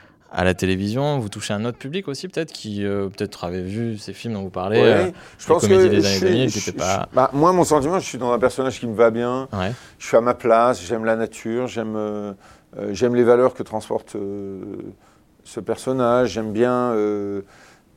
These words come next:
Speaker 2: euh, oui, il y a des valeurs qui me parlent, euh, donc je suis en accord avec lui, je le trouve,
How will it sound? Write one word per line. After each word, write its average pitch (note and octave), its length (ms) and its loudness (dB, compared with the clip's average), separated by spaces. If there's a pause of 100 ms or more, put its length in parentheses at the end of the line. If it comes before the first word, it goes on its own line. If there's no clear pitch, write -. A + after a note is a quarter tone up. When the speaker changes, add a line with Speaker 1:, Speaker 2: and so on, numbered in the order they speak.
(120)
Speaker 2:
euh, F#2+ 840 -4 (1080)
oui, A#2 200 2
il D#3+ 60 4
y C#3+ 60 8
a A#2+ 40 6
des A#2+ 140 4
valeurs B2+ 400 6
qui - 100 -10
me A2 60 -8
parlent, A#2+ 500 -2 (640)
euh, G2 400 -6 (540)
donc A2+ 180 -6
je - 60 -10
suis - 80 2
en B2+ 100 2
accord C3+ 300 2
avec A#2+ 240 -2
lui, D#3 260 -2
je A2+ 80 -4
le A#2+ 60 -2
trouve, C3 260 2